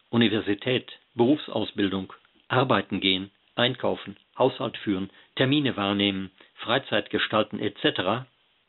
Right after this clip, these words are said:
sind derart dominant, dass sie alles andere an den Rand drängen. Man läuft wie im Hamsterrad, immer länger, immer schneller,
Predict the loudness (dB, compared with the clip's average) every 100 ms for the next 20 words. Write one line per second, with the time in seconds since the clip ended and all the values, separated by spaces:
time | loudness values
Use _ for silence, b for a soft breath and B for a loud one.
0 | _ B B B B 0 0 2 -2 -2
1 | -2 0 0 0 -2 -4 -8 -16 _ _
2 | _ _ _ _ _ -2 0 0 -2 -2
3 | -2 0 0 2 -4 -4 -4 0 0 -2
4 | -8 -6 -4 -4 -6 -12 _ _ _ _
5 | _ _ _ _ _ _ _ 2 6 6
6 | 4 0 -4 -2 -2 -2 -4 -4 -4 0
7 | -2 -4 -14 -16 _ _ _ _ _ _
8 | _ _ _ 0 2 2 0 -6 -12 -18
9 | _ -2 2 4 2 0 0 -2